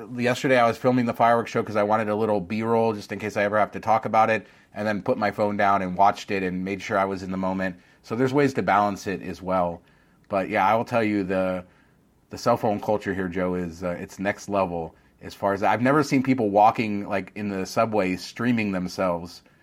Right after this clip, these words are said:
to other people, 'cause you can look at the phone and see that they're on a stream and that they're streaming themselves. And, and, uh, it's,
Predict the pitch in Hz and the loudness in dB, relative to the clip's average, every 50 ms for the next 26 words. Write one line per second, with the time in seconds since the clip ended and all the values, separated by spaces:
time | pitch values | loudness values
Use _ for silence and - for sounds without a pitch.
0 | _ _ - - 104 104 107 104 120 131 127 127 120 110 104 113 - 117 113 123 | _ _ -8 -4 -4 -2 -2 0 0 -2 0 0 -2 -2 -4 -4 -4 -2 0 0
1 | 135 131 110 107 104 - 113 120 117 104 98 95 - 117 120 110 104 95 95 107 | 0 0 -2 -2 -2 0 0 0 0 -2 -4 -4 -4 -4 -2 -2 -2 -2 0 2
2 | 101 104 107 101 90 - - - 120 120 117 110 104 101 95 95 87 98 95 - | 2 2 2 0 -2 -6 -6 -4 -4 -2 -2 -2 -4 -4 -4 -6 -6 -6 -8 -8
3 | - - 110 110 110 104 98 98 95 90 87 - 101 90 90 92 95 87 90 90 | -8 -8 -6 -6 -4 -4 -4 -6 -6 -8 -8 -4 -4 -2 -2 -4 -6 -8 -8 -10
4 | 92 90 - - _ _ _ _ _ _ - 95 92 92 90 95 95 92 85 90 | -10 -10 -14 -18 _ _ _ _ _ _ -10 -8 -6 -6 -4 -4 -4 -6 -6 -8
5 | 98 - - - | -10 -12 -16 -20